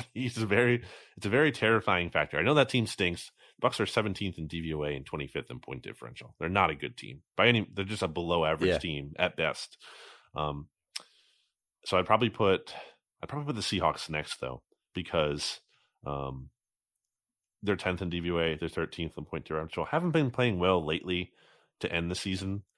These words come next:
Speaker 1: Uh, their, their qu-, like, one quality win really was over the Jets there, and who have also really, you know, faltered late in the season.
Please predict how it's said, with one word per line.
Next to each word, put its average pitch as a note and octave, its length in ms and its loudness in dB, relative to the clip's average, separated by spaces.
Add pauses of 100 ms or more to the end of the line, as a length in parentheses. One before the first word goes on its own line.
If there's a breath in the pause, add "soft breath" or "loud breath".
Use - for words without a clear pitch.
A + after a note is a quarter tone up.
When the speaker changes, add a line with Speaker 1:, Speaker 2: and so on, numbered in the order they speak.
(200)
Speaker 1:
Uh, D2+ 220 -2
their, E2 280 -2
their D2+ 200 -6
qu-, - 360 -16
like, E2 160 -8
one E2+ 220 0
quality D#2 360 2
win D2+ 280 -2
really D2+ 240 -4
was D2 160 -8
over C#2+ 160 -6
the C#2 100 -10
Jets D2+ 360 -4
there, C2+ 280 -4
and C#2 240 -12 (120)
who D2+ 280 -6
have C#2+ 120 -14
also D2+ 500 -2 (140)
really, D2+ 460 -4
you E2+ 120 -4
know, C2+ 180 -6 (540)
faltered D#2+ 440 0 (480 soft breath)
late E2+ 220 0
in E2 100 -6
the D2+ 80 -4
season. D#2 460 -6